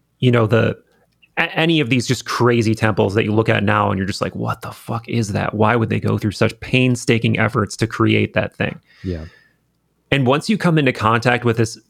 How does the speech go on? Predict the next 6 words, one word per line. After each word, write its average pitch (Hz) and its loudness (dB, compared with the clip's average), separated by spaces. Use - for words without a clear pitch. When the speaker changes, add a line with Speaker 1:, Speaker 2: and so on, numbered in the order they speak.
Speaker 1:
notion 117 2
of 110 0
sympathy, 110 0
basically, - -6
sympatheia, 107 0
Speaker 2:
Mm-hmm. 90 -10